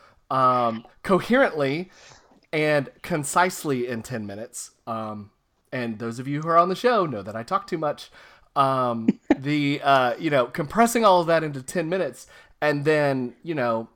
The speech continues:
speaking in front of, you know, I was like, maybe a hundred people, you know, that's, that's cool, you know, I could, uh, that's, that's pushing myself. And then I found out it was five, uh, sorry, the entire conference. And, uh,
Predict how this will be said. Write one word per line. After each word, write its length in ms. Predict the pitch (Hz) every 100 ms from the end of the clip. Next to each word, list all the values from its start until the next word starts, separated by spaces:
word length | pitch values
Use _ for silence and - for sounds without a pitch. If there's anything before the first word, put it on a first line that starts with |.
| _
speaking 440 | - - 208 180
in 120 | 165 147
front 220 | 160 151
of, 140 | 135
you 60 | 208
know, 220 | 147 127
I 120 | 147
was 120 | 196 160
like, 280 | 120 - _ _ _ _ -
maybe 220 | 277 311
a 80 | 285
hundred 240 | 277 262
people, 480 | 262 277 226 196 196 - - _
you 100 | 202
know, 200 | 214 208
that's, 420 | 208 240 240 - -
that's 280 | - 247 -
cool, 500 | - 349 240 104 117
you 100 | 151
know, 460 | 151 156 190 240 233 -
I 120 | 220
could, 200 | 226 -
uh, 120 | - -
that's, 260 | 214 226 -
that's 200 | 202 202
pushing 360 | - 254 226 185
myself. 480 | 156 143 101 - - - - -
And 180 | 143 185
then 80 |
I 100 | 190
found 240 | 170 160 147
out 120 | 139
it 80 | 104
was 140 | 113
five, 320 | - 156 139 -
uh, 160 | 131 120 123
sorry, 360 | - 139 107 90 - _
the 160 | 165 180
entire 320 | 165 185 151
conference. 560 | 143 160 - 95 - - _ _ _
And, 420 | 147 143 139 135 262
uh, 320 | 123 -